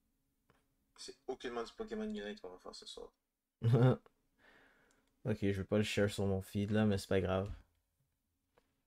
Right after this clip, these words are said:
J'ai mal fait mon, mon preview, mais c'est pas grave.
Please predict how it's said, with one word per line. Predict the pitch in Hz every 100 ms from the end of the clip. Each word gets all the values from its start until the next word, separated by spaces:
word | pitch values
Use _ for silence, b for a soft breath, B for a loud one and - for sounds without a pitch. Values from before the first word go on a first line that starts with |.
| _ _ _ _ _ _ - - b b _ _ _ _ _ _ _ _ _ _ _ _ _
J'ai | 113 110
mal | 110 107
fait | 120 104
mon, | 107 98 95 95 92
mon | 95 92
preview, | - 90 98 120
mais | 107
c'est | -
pas | 90
grave. | 85 92